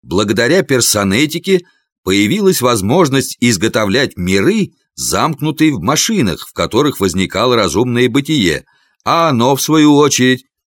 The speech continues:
в этом узилище могло конструировать следующее поколение разумных субъектов.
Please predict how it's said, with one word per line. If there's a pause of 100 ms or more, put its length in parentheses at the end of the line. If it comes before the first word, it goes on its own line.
(100)
в
этом
узилище (260)
могло
конструировать
следующее
поколение
разумных
субъектов.